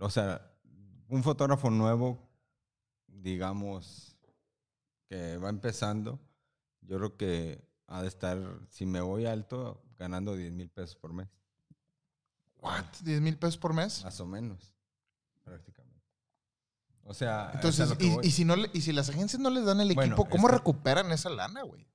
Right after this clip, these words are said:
Speaker 1: es que lo que pasa es que ahorita muchos de los fotógrafos que están en cancha son ingenieros, trabajan de lunes a viernes, o son, tienen otros trabajos.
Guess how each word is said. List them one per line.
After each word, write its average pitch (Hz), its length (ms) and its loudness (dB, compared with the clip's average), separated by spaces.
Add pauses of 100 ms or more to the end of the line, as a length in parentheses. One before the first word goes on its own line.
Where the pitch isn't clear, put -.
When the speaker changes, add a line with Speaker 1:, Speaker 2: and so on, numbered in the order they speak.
(300)
Speaker 1:
es 107 160 -6
que 123 160 0
lo 110 240 -2
que 90 100 0
pasa 101 160 2
es 107 40 -6
que 117 80 2
ahorita 120 600 2
muchos 127 480 4
de 123 80 0
los 117 140 -2
fotógrafos 110 520 -4
que 92 100 -14
están 95 280 -10
en 110 100 -8
cancha 101 460 -10 (320)
son 92 400 -4
ingenieros, 135 880 -4
trabajan 92 340 -4
de 95 100 -2
lunes 101 280 -2
a 120 60 0
viernes, 120 880 -8 (360)
o 80 100 -20
son, 90 340 -6
tienen 95 300 -8
otros 101 260 -10
trabajos. 117 600 -8